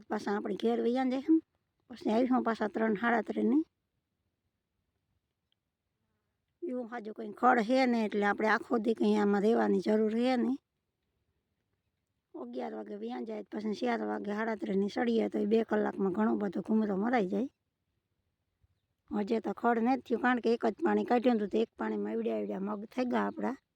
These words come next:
ને જે આવો આ હુકારો છે આપણે આવો. ને રાવે રાવે તો ઠાવકો હે. જ્યાં પેલા પાંદડા હુકાય ને પછી છોડવો હુકાય.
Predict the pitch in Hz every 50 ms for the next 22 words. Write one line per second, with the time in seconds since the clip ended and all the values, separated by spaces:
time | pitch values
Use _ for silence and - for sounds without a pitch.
0 | _ _ _ _ _ _ _ _ _ _ _ - 220 214 220 254 262 233 220 214
1 | 220 226 240 233 - 247 226 226 240 226 214 247 254 - 254 240 226 233 233 233
2 | - 294 269 233 208 208 - 220 226 277 320 - _ _ _ 262 208 214 226 277
3 | - _ _ _ _ _ _ _ _ _ _ _ _ _ _ - 226 214 214 220
4 | 233 240 240 233 233 233 233 233 240 - 233 226 - 247 262 269 262 - 226 208
5 | 196 202 208 254 294 - _ _ _ _ _ _ _ _ _ _ _ _ _ _
6 | _ _ _ _ _ _ _ - 233 214 220 220 214 208 214 214 214 214 - -
7 | _ _ _ _ _ _ 254 226 226 214 - 254 277 269 247 247 233 220 220 -
8 | - 220 208 214 214 220 240 233 247 233 - 269 262 262 262 247 226 208 196 220
9 | 220 - 233 233 269